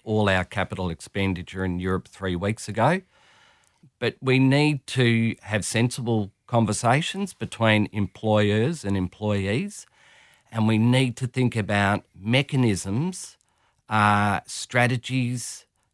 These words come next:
and policies that we can put into place to, as best we can, retain our teams. So once we're through this, and we will absolutely get through this, in six months' time, we can all together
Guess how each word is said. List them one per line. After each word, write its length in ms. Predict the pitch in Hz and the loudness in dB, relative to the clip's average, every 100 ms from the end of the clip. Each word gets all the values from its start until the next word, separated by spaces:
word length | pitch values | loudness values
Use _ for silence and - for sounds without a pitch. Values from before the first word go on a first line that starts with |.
| _ | _
and 240 | 101 92 - | -10 -10 -10
policies 760 | - 120 123 - 123 123 110 | -2 2 2 -2 -4 -4 -4
that 120 | 101 80 | -8 -6
we 140 | 104 | -6
can 240 | - 98 - _ | -4 -6 -8 _
put 220 | - 156 | -8 -2
into 180 | 139 101 | 0 -2
place 640 | - - 139 113 135 - | -8 -6 0 0 0 -6
to, 600 | - - 117 110 104 101 - _ _ | -14 -6 -2 0 0 -2 -8 _ _
as 180 | - 92 | -12 -12
best 360 | - 135 131 - | -4 -2 -2 -4
we 140 | 101 | -6
can, 340 | - 110 104 95 | -2 2 2 2
retain 680 | 92 - 104 101 101 104 - | -2 -4 0 0 2 -2 -4
our 160 | 101 92 | -8 -8
teams. 640 | - 127 160 214 202 - _ _ _ | -4 -2 0 0 -4 -10 _ _ _
So 260 | - 110 104 | -2 2 2
once 440 | 98 139 147 - | 4 4 4 -2
we're 140 | 113 | -2
through 320 | 95 - 135 196 | -2 -2 -4 -2
this, 260 | 233 - | -6 -2
and 100 | 113 | 0
we 100 | 104 | 2
will 180 | 101 104 | 2 2
absolutely 560 | 110 - 98 92 90 87 | 0 -2 -4 -4 -4 -8
get 220 | 101 - | -8 -8
through 300 | - 113 165 | -10 -8 -6
this, 300 | 190 214 - - - _ _ _ | -8 -10 -16 -20 -20 _ _ _
in 120 | 92 92 | -12 -8
six 340 | - 113 - | -6 -6 0
months' 300 | 107 90 - | 0 0 -2
time, 540 | - 120 143 165 160 - _ _ _ _ - | 0 2 4 2 -2 -12 _ _ _ _ -2
we 220 | 110 107 | 0 0
can 260 | - 107 101 | 0 0 0
all 600 | 117 110 110 110 95 87 _ _ | 2 2 4 2 -2 -8 _ _
together 600 | - 92 127 147 196 185 | -16 -4 0 2 2 -2